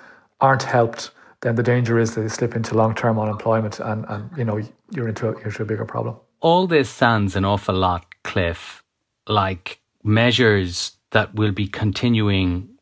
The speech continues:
Speaker 2: for the medium term. I mean, those employment supports, I think,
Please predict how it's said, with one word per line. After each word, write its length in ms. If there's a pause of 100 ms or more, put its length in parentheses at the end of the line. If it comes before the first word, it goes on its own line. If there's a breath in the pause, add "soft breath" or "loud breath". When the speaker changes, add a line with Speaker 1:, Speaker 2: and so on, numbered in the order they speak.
(340)
Speaker 2:
for 340
the 100
medium 720 (220)
term. 560
I 80
mean, 560
those 240
employment 580
supports, 800 (300)
I 120
think, 540